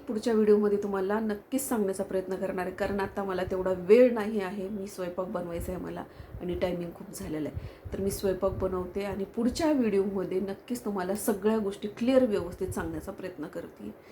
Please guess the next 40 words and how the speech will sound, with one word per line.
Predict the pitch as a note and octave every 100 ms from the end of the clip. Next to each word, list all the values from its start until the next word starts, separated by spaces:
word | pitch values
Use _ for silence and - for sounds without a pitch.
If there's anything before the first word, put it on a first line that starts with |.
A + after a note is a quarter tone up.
| - - - - -
तर | F3
चला, | - G#3 G#3
भेटूया | G3 G3 G3+ G3+
पुढच्या | A3+ A#3 A3+
ब्लॉगमध्ये. | G#3 G#3 G#3 F#3+ F#3 G3 G3+ - -
तोपर्यंत | F#3+ G3+ G3 G#3
मस्त | A3+ A#3+ A3+ A3
खा, | G#3+ G#3
स्वस्थ | G#3 G#3+ G#3 G#3+
राहा | G#3 G3+ F#3+ - F3
आणि | F#3+
आपली | F#3 F#3 F3+
आपली | -
काळजी | F3 F3 F3
घ्या. | F3+ F3+ - - - -
आणि | A#3 D#4
तुम्ही | D4
सांगा | - D#4+ G#3+ F#3
मला | E3+ D3+
की | -
मी | G#3 G#3
क्लिअरमध्ये | G#3+ G#3+ G#3 G3+
सांगू | - F#3 F#3+
का | F#3 G3+
नको, | E3+ -
नाहीतर | F#3+ F#3+ G#3
परत | G3+ G3+
तुम्ही | F#3+ G3
म्हणायचं, | F#3 F3+ F3 F#3
"ते | G3
एवढं | F#3+ F#3+ F#3+ F#3 F3+
सगळं | F3+ F#3 F#3
झालंय | G#3 F3+ F3
आणि | -
परत | F#3+ F#3
सांगत | F#3+ F3 E3+
बसली." | D#3+ - E3+ - - - - - - -
तुम्ही | B3+ B3+ C4
जर | B3+
म्हटलात, | A#3+ A3 A3